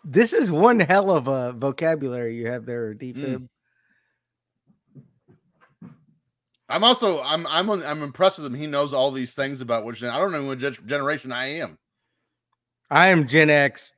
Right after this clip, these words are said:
Speaker 1: through, through, through.
Speaker 2: See, I'm eighty-five, and it's a weird spot because some people say I'm
Speaker 1: You
Speaker 2: millennial.
Speaker 1: would be, you would be Y, Gen Y.
Speaker 2: Or some people say I'm Gen Y. Some people say I'm right at the beginning of millennial. So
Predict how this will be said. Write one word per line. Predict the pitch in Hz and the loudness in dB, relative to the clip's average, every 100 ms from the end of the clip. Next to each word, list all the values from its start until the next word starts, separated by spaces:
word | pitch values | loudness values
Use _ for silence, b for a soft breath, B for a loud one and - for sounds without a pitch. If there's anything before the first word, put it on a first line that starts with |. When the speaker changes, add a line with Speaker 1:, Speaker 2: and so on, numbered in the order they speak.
| - | -8
Speaker 1:
through, | 143 151 143 | -4 -2 -2
through, | 139 139 139 135 117 | -4 -4 -2 -2 -6
through. | 127 123 107 - _ - | -8 -8 -10 -14 _ -4
Speaker 2:
See, | 190 | 0
I'm | 196 | 2
eighty-five, | 202 196 185 196 208 180 139 | 2 0 0 2 4 4 0
and | 147 | -6
it's | 139 | -8
a | 147 | -6
weird | 160 160 | -4 -4
spot | - 180 160 | 0 0 -2
because | 139 147 135 123 | -6 -6 -6 -4
some | - 156 | -2 0
people | 156 143 | -2 -8
say | 131 147 | -4 2
I'm | 175 | 6
Speaker 1:
You | 185 202 | 6 6
Speaker 2:
millennial. | 202 202 - | 4 2 0
Speaker 1:
would | |
be, | 190 180 180 | 0 -2 -4
you | 151 185 | 0 2
would | 208 160 | 2 0
be | 160 | 0
Y, | 127 131 127 117 101 | 0 0 0 -2 -8
Gen | 127 135 | -10 -8
Y. | 127 120 107 _ _ _ _ - | -6 -8 -10 _ _ _ _ -4
Speaker 2:
Or | 131 127 | -2 -2
some | 156 160 | -4 -4
people | 156 | -4
say | 165 151 | 0 0
I'm | 135 | 0
Gen | 147 139 | -4 0
Y. | 139 | -2
Some | 143 151 | -2 -6
people | 139 139 | -8 -6
say | 160 143 | -2 -2
I'm | 143 | 2
right | 143 | 0
at | |
the | 123 | 0
beginning | 131 135 | -6 -6
of | 127 | -6
millennial. | 117 123 131 80 78 | -6 -6 -8 -10 -18
So | _ 113 101 95 | _ -6 -6 -8